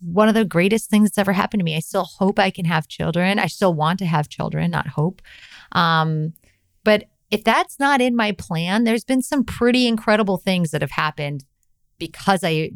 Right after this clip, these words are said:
didn't get the things that I thought I wanted. So knowing that you're always exactly where you should be and that your path is uniquely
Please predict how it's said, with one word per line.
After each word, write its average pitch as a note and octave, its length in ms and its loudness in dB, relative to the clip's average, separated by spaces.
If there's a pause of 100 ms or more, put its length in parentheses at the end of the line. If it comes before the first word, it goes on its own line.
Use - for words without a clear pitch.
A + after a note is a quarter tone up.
(120)
didn't D3+ 360 -2 (160)
get D#3 180 -4
the C#3+ 60 -2
things C#3 260 -2
that C3 100 -4
I B2+ 100 0
thought C3+ 300 -2 (120)
I C#3 120 -8
wanted. - 480 -10 (640)
So E3 520 2 (420)
knowing A#3+ 420 2
that G3 240 2
you're G#3+ 260 0 (220)
always A#3 640 -2 (500)
exactly E3 680 -4
where A3+ 120 -2
you G#3 160 -2
should F#3+ 360 -4
be - 360 -6 (480)
and G3 160 6
that G3 200 2
your G3+ 380 4
path F3+ 480 0 (100)
is E3 240 -4
uniquely D#3+ 1000 4